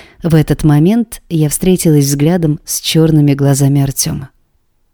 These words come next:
Так мы и пересекали с Ильей лужайку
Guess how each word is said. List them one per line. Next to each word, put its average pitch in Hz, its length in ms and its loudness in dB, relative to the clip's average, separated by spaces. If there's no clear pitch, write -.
Так 151 320 -2
мы 143 240 2
и 147 280 -2
пересекали 143 760 -2
с - 160 -4
Ильей 139 260 2
лужайку 151 560 0